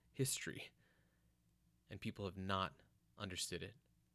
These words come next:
And it's not because God was not clear. It's not because God was, did not have the, the power.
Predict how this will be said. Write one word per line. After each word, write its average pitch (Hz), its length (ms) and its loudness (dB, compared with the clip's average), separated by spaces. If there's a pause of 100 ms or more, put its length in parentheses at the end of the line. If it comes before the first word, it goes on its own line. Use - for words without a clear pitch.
(1700)
And 95 100 -4
it's - 100 0
not 120 200 8
because 120 260 2
God 113 240 8
was 107 140 -2
not 104 140 0
clear. 95 380 2
It's 87 200 -6
not 107 160 0
because 110 240 -2
God 104 300 2
was, 98 260 -6
did 104 120 -6
not 107 140 4
have 101 160 0
the, 98 180 -2 (140)
the 95 80 -2
power. 151 560 2